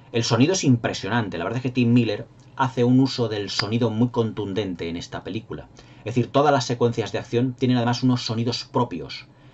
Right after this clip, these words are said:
y tienen un estruendo en el cine realmente impresionante. Y bueno, diréis, bueno, ¿y qué película de acción hoy en día no lo tiene? No, no, pero es que las películas de Terminator, y yo creo que a lo mejor puede que Cameron,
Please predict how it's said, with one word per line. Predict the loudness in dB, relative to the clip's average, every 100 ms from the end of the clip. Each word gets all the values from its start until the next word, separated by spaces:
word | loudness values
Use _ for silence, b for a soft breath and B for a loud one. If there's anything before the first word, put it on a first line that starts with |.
| b b
y | 0
tienen | 4 4
un | 6
estruendo | 4 2 2 4 4 2
en |
el | -4
cine | 0 0 2
realmente | -2 -4 0
impresionante. | 0 -2 -6 -2 -2
Y | -2 -10
bueno, | -10 -8 -6
diréis, | -6 -8 -12 B B
bueno, | 0 0
¿y | 0
qué | -2
película | -2 -2 -2
de | -2
acción | -4 -6 -4
hoy | -4
en | -4
día | -6
no | -6
lo | -4
tiene? | 0 2
No, |
no, | 2 0 -8 B B B
pero | -2
es | -2
que | -2
las | 0
películas | 0 0 0
de | 0
Terminator, | 0 0 2 2 2 0 -4
y |
yo | -4
creo | -2 -2
que | -2
a |
lo | -6
mejor | -4 -4 0
puede | 0 0
que | -4
Cameron, | 0 0 0 -4 -8